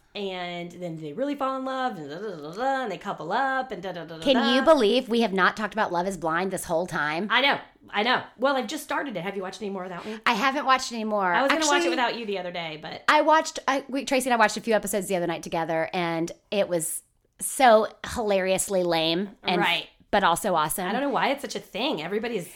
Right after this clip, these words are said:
Speaker 1: obsessed with
Speaker 2: Everyone's
Speaker 1: it right now.
Speaker 2: going for it, but
Speaker 1: Everyone's
Speaker 2: I,
Speaker 1: talking about
Speaker 2: um,
Speaker 1: it.
Speaker 2: I just don't believe it,
Speaker 1: Well,
Speaker 2: personally.
Speaker 1: spoiler alert, I saw one of the couples that's on Love Is Blind on Watch What Happens Live after one of my Bravo shows,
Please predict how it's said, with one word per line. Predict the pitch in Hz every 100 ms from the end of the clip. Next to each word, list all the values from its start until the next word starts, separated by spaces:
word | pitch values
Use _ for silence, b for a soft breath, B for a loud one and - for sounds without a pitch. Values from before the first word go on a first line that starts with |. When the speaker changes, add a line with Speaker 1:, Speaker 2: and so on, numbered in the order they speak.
| -
Speaker 1:
obsessed | 160 - - 285 -
with | 247
Speaker 2:
Everyone's | 285 349 339
Speaker 1:
it | -
right |
now. | 254
Speaker 2:
going | 302
for | 269 233
it, |
but | 294
Speaker 1:
Everyone's | 220 285 330
Speaker 2:
I, |
Speaker 1:
talking | 359 359 254
about | 285 302 277
Speaker 2:
um, | 240
Speaker 1:
it. | -
Speaker 2:
I | -
just | 269 320
don't | - 302
believe | 214 196 262
it, | 269 - -
Speaker 1:
Well, | 269 277
Speaker 2:
personally. | 220 - 277
Speaker 1:
spoiler | 320 294
alert, | 233 220 214 220 -
I | 220
saw | 214 233 220 220 220 -
one | 202 220
of | 214
the | 208
couples | 226 220 202 185 -
that's | 185 180
on | 208 208
Love | 202 180
Is | 170
Blind | 190 180 175 175 -
on | 180 180 180
Watch | 180 190
What |
Happens | 180 185 175 -
Live | 208 185 175
after | - 165 190 170
one | 170
of | 165
my | 170
Bravo | 175 220 208 175
shows, | 175 170 160 160 160